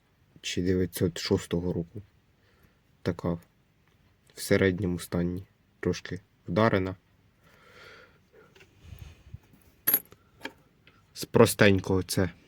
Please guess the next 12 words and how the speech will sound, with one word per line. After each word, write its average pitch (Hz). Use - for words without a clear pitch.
десять 127
копійок. 139
Така -
ще -
монетка, 120
п'ятнадцять -
копійок 95
тисяча 101
дев'ятсот 92
п'ятдесят 90
третього 107
року. 101